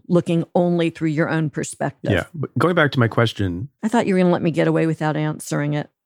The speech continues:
Speaker 2: No, no, 'cause it's an important one. I don't know the answer to it. And it's something that we've been talking about in my class, and we talk about every year, and we would talk about in the office. And it's something that I think the public doesn't really appreciate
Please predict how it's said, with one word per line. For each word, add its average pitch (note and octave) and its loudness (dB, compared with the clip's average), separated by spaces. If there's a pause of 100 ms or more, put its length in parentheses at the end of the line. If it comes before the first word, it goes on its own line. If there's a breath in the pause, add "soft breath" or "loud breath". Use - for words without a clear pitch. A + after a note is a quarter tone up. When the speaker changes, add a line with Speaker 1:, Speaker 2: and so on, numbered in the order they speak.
(260)
Speaker 2:
No, A#2+ 4 (140)
no, A2 4
'cause C3 2
it's D#3 -2
an E3 4
important D#3 4
one. A#2 6
I A#2 4
don't C#3+ 0
know B2+ 4
the G#2+ 2
answer G#2 0
to E2 -10
it. - -10 (360)
And G2 4
it's F#2 0
something G2+ 2
that G2 0
we've F#2 0
been F2+ -2
talking F#2+ 0
about F#2 -2
in F#2+ 0
my F2+ -2
class, D#2+ -2
and - -4
we F#2 -4
talk G2+ -2
about F#2+ 0
every F#2+ 0
year, G2 2
and F2+ -6
we G2 -4
would F#2 -6
talk F#2 -4
about F#2 -2
in F2+ -4
the G2 -2
office. G#2 -2 (460)
And A2 4
it's G#2+ 2
something C3 4
that A2+ 4
I G#2+ 0
think G#2 0
the G#2 -2
public G#2 0
doesn't G#2+ 0
really G2+ 4
appreciate G2+ 2